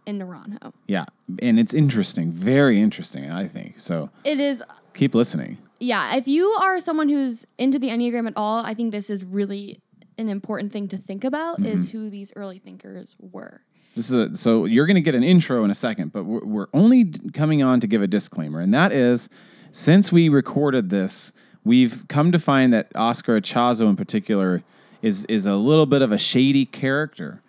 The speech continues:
Speaker 1: Mm-hmm.
Speaker 2: And his school, which we kind of touch on, we,
Speaker 1: Mm-hmm.
Speaker 2: we allude to this, but we've learned more since. His school is also a little shady. It's called the Eureka Institute. You'll hear us talk about it on this episode.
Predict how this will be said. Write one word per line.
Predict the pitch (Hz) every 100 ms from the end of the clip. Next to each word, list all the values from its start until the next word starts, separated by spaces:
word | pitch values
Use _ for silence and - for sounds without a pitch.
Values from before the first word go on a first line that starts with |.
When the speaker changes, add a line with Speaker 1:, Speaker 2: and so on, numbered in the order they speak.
| -
Speaker 1:
Mm-hmm. | 226 220 95
Speaker 2:
And | 110
his | 113 117 101
school, | - - 170 180 120 95 92 _ _ _ -
which | 143 156
we | 147
kind | 147 190
of | 208
touch | - 190 -
on, | 104 73 202
we, | 131
Speaker 1:
Mm-hmm. | 202 220 101
Speaker 2:
we | 143
allude | 143 139 196 262 156
to |
this, | 104 101
but | -
we've | 110 123
learned | 123 165 175
more | 156 156
since. | 139 139 92 -
His | 120 113
school | - - 190 262 196 107
is | 98 101
also | 127 139 156 - 117
a |
little | 98 92
shady. | 92 90 82
It's | 82
called | - 117 117
the |
Eureka | 113 110 127 -
Institute. | 92 95 - 85
You'll | 82 101
hear | 113
us | 110
talk | 110 101
about | 95 87
it |
on | 87
this | 82 90
episode. | 78 - 73